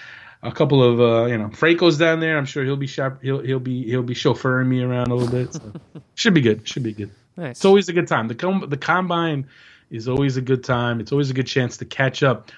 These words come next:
Speaker 1: with coaches and G Ms and catching them in a, in a, in a more casual environment. You always get the, you always get the dirt down there, and, uh, it's funny 'cause now every year more and more, I think more and more writers are starting to catch on to, to,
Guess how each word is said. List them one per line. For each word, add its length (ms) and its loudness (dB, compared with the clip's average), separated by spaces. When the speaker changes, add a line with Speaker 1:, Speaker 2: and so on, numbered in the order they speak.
Speaker 1:
with 140 -8
coaches 340 2
and 140 -2
G 160 2
Ms 280 2
and 140 -8
catching 360 -2
them 120 -2
in 80 -4
a, 80 -4
in 160 -8
a, 100 -4
in 140 -6
a 40 -2
more 200 0
casual 440 2
environment. 560 0
You 120 0
always 180 2
get 180 0
the, 200 -2
you 260 -6
always 160 -2
get 160 -4
the 80 -4
dirt 300 -2
down 200 -2
there, 300 0
and, 120 -2
uh, 200 -4
it's 160 0
funny 180 4
'cause 160 2
now 300 0
every 240 -4
year 200 -2
more 200 -4
and 100 -4
more, 280 -4
I 100 -6
think 200 0
more 180 2
and 80 0
more 160 2
writers 400 0
are 60 -10
starting 340 -10
to 40 -16
catch 240 -8
on 220 -8
to, 300 -14
to, 240 -14